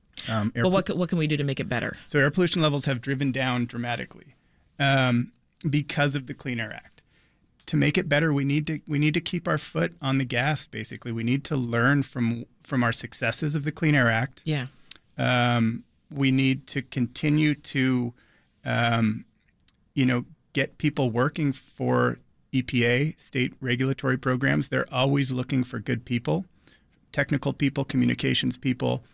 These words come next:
Speaker 1: to do the work.
Speaker 2: And at
Speaker 1: Um,
Speaker 2: the individual levels, like, what, what can I do? What can the folks listening do?
Speaker 1: Yep. And at the individual level, definitely heed the air quality alerts. Um, you know, they tell you two different things.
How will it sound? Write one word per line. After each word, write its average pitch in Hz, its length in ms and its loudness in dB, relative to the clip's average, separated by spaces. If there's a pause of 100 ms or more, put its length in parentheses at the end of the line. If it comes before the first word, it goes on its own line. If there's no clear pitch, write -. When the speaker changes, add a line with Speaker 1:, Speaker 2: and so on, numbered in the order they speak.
(220)
Speaker 1:
to 131 100 -2
do 135 160 4
the 131 80 4
work. 107 380 -2 (800)
Speaker 2:
And 123 220 0
at 123 80 2
Speaker 1:
Um, - 60 0
Speaker 2:
the 175 120 0
individual 165 520 -2
levels, 120 300 -4
like, 123 80 -4
what, 165 320 -4 (220)
what 208 180 -2
can 196 160 2
I 151 160 0
do? 135 240 -4 (540)
What 170 120 -2
can 202 120 4
the 165 80 2
folks - 240 -4
listening 147 340 -2
do? 135 140 -6
Speaker 1:
Yep. 135 240 0
And 135 160 2
at 135 100 2
the 135 140 2
individual 147 480 2
level, 156 340 2 (540)
definitely 147 540 2
heed 147 480 -2
the 131 120 0
air 123 140 2
quality 127 400 0
alerts. - 580 -2 (720)
Um, 120 580 0 (220)
you 131 100 2
know, 120 120 2
they 123 300 2 (100)
tell 165 200 2
you 156 160 4
two 196 220 -4
different 160 280 -2
things. - 360 -10